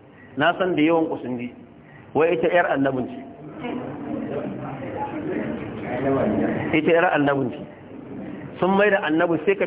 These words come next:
ce wani harkar Hollywood. Wani ya zo ya ce, "A yanzu annabi ya zo aka gama ɗiba shinkafa da wake, yanzu nan ma annabin ya sha kwana."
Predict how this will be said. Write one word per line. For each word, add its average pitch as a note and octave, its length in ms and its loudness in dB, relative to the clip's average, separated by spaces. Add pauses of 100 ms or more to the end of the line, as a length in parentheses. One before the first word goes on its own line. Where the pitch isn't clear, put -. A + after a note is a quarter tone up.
ce E3 60 2
wani D#3+ 220 4
harkar E3 320 2
Hollywood. D3+ 520 4 (1000)
Wani F#3 300 4
ya F3 80 2
zo F3+ 80 4
ya F3+ 100 6 (100)
ce, - 60 0
"A F3+ 160 4
yanzu E3+ 220 2
annabi D#3 400 2
ya D#3 100 2
zo D#3+ 80 2
aka D#3 240 0
gama D3 200 2
ɗiba D3+ 280 2
shinkafa C#3+ 480 2
da C3+ 80 0
wake, C#3 280 0
yanzu C#3 180 2
nan D3 160 2
ma C#3 140 2
annabin B2+ 340 -2
ya A2 80 -4
sha A#2 140 -6
kwana." A2+ 220 -8